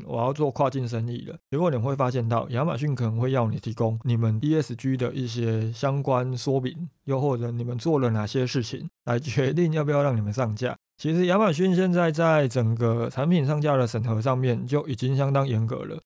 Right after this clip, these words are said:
未来当新亚马逊效应越来越成为主流的时候，当全世界的消费者、全世界这些重视E S G的政府、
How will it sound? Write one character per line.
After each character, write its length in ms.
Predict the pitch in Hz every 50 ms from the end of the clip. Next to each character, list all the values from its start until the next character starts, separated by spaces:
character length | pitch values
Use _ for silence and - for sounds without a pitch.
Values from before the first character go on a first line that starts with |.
| _ - -
未 160 | 214 214 165
来 220 | 135 131 120 120
当 340 | 127 - 147 143 143 151 165
新 260 | 151 - 165 165 175 170
亚 180 | 147 135 147
马 180 | 151 139 117 113
逊 220 | 113 131 143 135
效 260 | 120 135 135 123 120 131
应 240 | 135 123 117 - - 185 -
越 200 | 175 175 170 147
来 200 | 131 120 117 120
越 380 | 131 139 139 135 127 131 - - -
成 280 | - - 131 139 165 165
为 120 | 165 170
主 280 | 165 - 170 139 117 107
流 240 | 107 107 113 113
的 160 | 123 123 131 113
时 180 | - 113 113
候， 300 | 117 131 127 - - - _ _ _
当 220 | - 151 165 190 175
全 280 | - - 160 135 135
世 220 | 135 147 180 165 139
界 240 | 139 156 147 131 -
的 140 | 147 120
消 240 | 113 - 139 131 131
费 200 | 139 147 135 117 110
者、 300 | 113 - - - - - -
全 240 | - - 123 127 131
世 180 | 151 165 156
界 240 | 139 147 156 147 139
这 100 | 135 143
些 120 | 131 143 143
重 240 | 139 151 143 139 127
视 240 | 113 - 139 131 135 -
E 180 | 143 135 131
S 220 | 131 131 - - -
G 240 | - - 127 123
的 160 | 117 127 127 123
政 300 | - 156 143 120 113 110
府、 280 | - 131 143 151 147